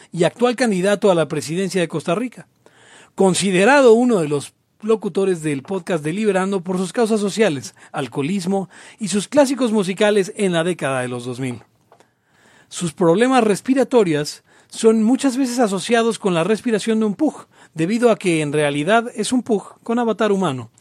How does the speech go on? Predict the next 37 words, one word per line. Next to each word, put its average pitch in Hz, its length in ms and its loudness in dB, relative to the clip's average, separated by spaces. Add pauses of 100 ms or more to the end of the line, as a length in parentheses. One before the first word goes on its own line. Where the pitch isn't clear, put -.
(300)
Y 160 100 -2
ahí 185 80 4
vemos 202 220 2
una 202 140 2
imagen 202 420 -2
de 139 240 -4
su 156 160 -6
madre, 202 320 2
doña 143 280 -2
Adriana 202 380 -2
Pereira, 147 460 -2
en 160 80 -4
un 208 100 -2
talk 233 180 0
show 214 200 2
mexicano, 170 640 -4 (260)
quejándose 185 560 -2
sobre 151 240 -2
su 165 160 -4
hijo, 196 240 -2
diciendo, 170 580 -2 (380)
"Mi 170 220 0
hijo 160 260 0
es 131 100 -6
un 143 120 -4
socialdemócrata". 127 800 -4 (1120)
También 254 360 4
ha 269 100 2
recibido 311 440 2
premios 285 320 2
por 214 140 0
su 208 100 -4
trabajo, 220 580 0
incluido 202 540 0
un 254 140 2
premio 226 400 2
Chirovid 180 580 0